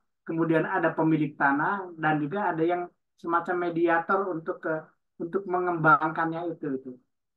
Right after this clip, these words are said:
Itu udah ada fatwanya, nah bagaimana hubungan para pihaknya diatur dalam fatwa itu.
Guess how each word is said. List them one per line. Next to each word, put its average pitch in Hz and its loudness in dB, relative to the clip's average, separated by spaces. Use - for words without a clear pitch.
Itu 143 -6
udah 156 2
ada 147 0
fatwanya, 147 -2
nah 147 -6
bagaimana 143 -2
hubungan 143 -2
para 139 2
pihaknya 139 -4
diatur 165 -2
dalam 139 0
fatwa 131 -4
itu. 131 -6